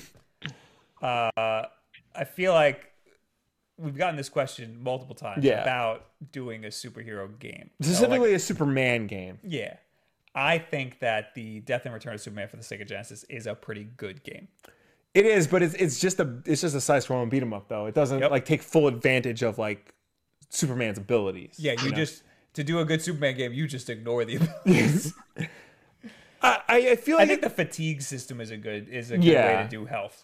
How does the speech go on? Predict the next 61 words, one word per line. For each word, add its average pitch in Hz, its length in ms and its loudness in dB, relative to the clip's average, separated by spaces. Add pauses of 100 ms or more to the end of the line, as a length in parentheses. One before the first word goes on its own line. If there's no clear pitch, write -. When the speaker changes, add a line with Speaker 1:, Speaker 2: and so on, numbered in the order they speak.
Speaker 1:
You 143 120 -4
know? 160 80 8
Speaker 2:
Yeah, 123 200 6
'cause 180 140 4
that's 196 140 4
pretty 240 180 4
much, 202 160 2
like, 180 180 4
what 170 120 2
happened 160 300 4
with 147 100 2
Hulk, 143 340 0
with 156 140 0
Hulk 143 240 2
Ultimate 139 240 -4
Destruction. 123 440 0
Like, 110 200 -12
you, 143 80 -6
you 139 40 -8 (100)
Speaker 1:
And 135 80 2
Speaker 2:
get 156 100 8
Speaker 1:
it's 147 100 -2
how 143 120 6
he 139 80 4
Speaker 2:
tired. 110 100 0
Speaker 1:
died, 120 360 4
spoiler 110 400 -4
alert, 104 260 -6
in - 80 -8
the 135 60 4
Speaker 2:
Yeah. 117 200 6
Speaker 1:
Death 101 80 2
and 107 100 -6
Return 110 200 -8
of 110 40 -14
Superman. 208 300 6
Speaker 2:
<laughs> 147 40 -2
Speaker 1:
He 117 100 -6
just 117 180 -6
got 107 180 0
tired 113 380 -2
and 139 80 6
Speaker 2:
Yeah, 110 220 6
Speaker 1:
died. 98 100 2
Speaker 2:
basically. 113 520 2 (280)
Speaker 1:
So. 104 180 -12
Speaker 2:
Um, 147 560 6 (1040)
yeah, 233 220 6
no, 220 100 4
I 214 80 6
think 214 220 0
Batman 208 320 4
and 175 80 0
Spider-Man 196 440 4
are 156 180 4
easier, 196 1000 4
but 165 420 4
i-, - 140 -18
it's 190 400 2
not 196 220 2
impossible 143 800 -2